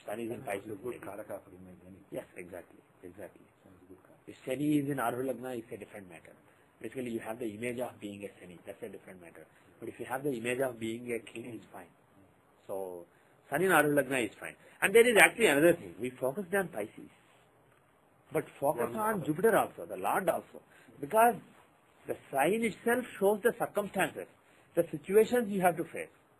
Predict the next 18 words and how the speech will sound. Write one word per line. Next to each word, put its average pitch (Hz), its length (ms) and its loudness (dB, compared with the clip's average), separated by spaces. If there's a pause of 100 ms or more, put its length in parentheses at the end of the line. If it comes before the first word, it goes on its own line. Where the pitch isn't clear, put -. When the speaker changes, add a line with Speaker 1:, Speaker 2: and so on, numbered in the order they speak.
(420)
Speaker 1:
And 175 140 0
the 180 60 10
Lord 160 400 6
will 233 160 2
show 185 440 4
how 226 180 0
you 285 200 4
face 196 260 4
them. 90 140 -8 (580)
Because 202 260 6
Lord 165 340 0
is 214 120 -4
the 196 100 0
consciousness. 147 600 -8 (460)
He 180 80 -2
is 185 100 -4
the 196 80 0
intelligence. 151 560 2